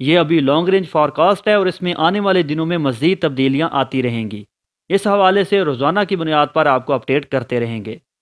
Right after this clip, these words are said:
पंजाब के किसान भाइयों को बताता चलूँ, महकमा मौसमियात के मुताबिक मार्च के पहले सात से आठ दिनों के दौरान पंजाब के ज़्यादातर इलाकों में फ़िलहाल खातर खा बारिश के इम्कानात कम हैं, इसलिए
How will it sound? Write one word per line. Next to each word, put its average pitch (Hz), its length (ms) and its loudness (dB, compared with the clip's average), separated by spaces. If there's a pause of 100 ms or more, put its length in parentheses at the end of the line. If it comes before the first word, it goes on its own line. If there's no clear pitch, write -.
(640)
पंजाब 131 400 2
के 170 120 0
किसान 156 360 -2
भाइयों 165 220 -2
को 175 120 -4
बताता 160 360 0
चलूँ, 190 280 -4 (360)
महकमा 139 300 -2
मौसमियात 160 460 0
के 185 120 -4
मुताबिक 170 520 0
मार्च 151 400 2
के 175 320 0
पहले 165 400 2
सात 165 420 0
से 185 160 -2
आठ 185 200 2
दिनों 175 240 -6
के 151 140 -2
दौरान 117 340 -2 (440)
पंजाब 180 440 0
के 220 160 2
ज़्यादातर 185 440 2
इलाकों 160 340 0
में 170 140 -2
फ़िलहाल 165 440 2
खातर 156 320 0
खा 165 160 -2
बारिश 147 340 0
के 165 120 -6
इम्कानात 151 480 -2
कम 165 280 -2
हैं, 170 260 -2
इसलिए 120 520 -6